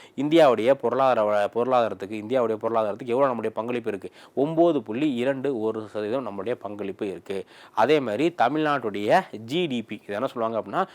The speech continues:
அஹ், கிராஸ் ஸ்டேட் டொமஸ்டிக் ப்ராடக்ட். எப்படி நம்ம, அஹ், ஒரு நாட்டுக்கு வந்து ஜி டி பி, கிராஸ் டொமஸ்டிக் ப்ராடக்ட், மொத்த உள்நாட்டு உற்பத்தின்னு சொல்றோம்.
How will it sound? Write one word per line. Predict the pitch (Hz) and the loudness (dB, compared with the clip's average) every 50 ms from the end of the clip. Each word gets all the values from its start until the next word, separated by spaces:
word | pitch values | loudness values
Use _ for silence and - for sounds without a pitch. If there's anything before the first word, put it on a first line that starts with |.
| - - - - 104 | -18 -20 -8 -4 -2
அஹ், | 101 | -2
கிராஸ் | 104 113 123 147 156 160 180 175 - | 0 2 6 6 8 8 6 4 0
ஸ்டேட் | - - 139 151 156 135 123 | -2 -2 0 0 2 2 2
டொமஸ்டிக் | 120 117 117 110 - - 120 - | 0 0 0 -4 -6 -8 -8 -6
ப்ராடக்ட். | - 92 95 104 104 101 | -4 -4 -4 -4 -4 -4
எப்படி | 104 104 - - 131 165 185 185 - - - _ | -6 -6 -4 -2 0 0 0 -2 -6 -20 -12 _
நம்ம, | - 117 117 113 120 139 170 180 | -2 -2 0 0 2 2 2 2
அஹ், | - - 107 107 107 104 104 104 98 82 | 0 0 -2 -2 0 0 0 0 0 0
ஒரு | 117 120 117 113 | 0 0 0 0
நாட்டுக்கு | 113 113 113 143 156 151 139 - | 0 0 0 0 0 -2 -2 -4
வந்து | 113 107 123 160 185 190 127 113 - _ 131 127 127 127 - | -4 0 2 2 2 2 0 -6 -12 _ -20 -18 -18 -14 -10
ஜி | 143 143 127 113 139 170 165 | -8 -8 -6 -2 -2 0 0
டி | 139 127 | 0 0
பி, | - 120 104 | -2 -4 -8
கிராஸ் | - 113 120 127 143 143 - - | -2 4 4 6 6 4 2 -2
டொமஸ்டிக் | 131 123 127 120 - 139 120 - | -2 -2 -4 -6 -8 -8 -6 -4
ப்ராடக்ட், | 104 101 101 | -2 -4 -2
மொத்த | 95 104 123 127 - - 147 165 185 | -2 -4 -6 -4 -2 2 4 4 4
உள்நாட்டு | - 107 120 135 151 165 160 160 156 143 - 131 123 | 4 0 -4 -2 0 0 0 0 -2 -2 -4 -6 -4
உற்பத்தின்னு | 120 - 120 117 123 113 | -4 -4 -4 -4 -4 -4
சொல்றோம். | - 107 101 92 90 | -4 -4 -2 -2 -4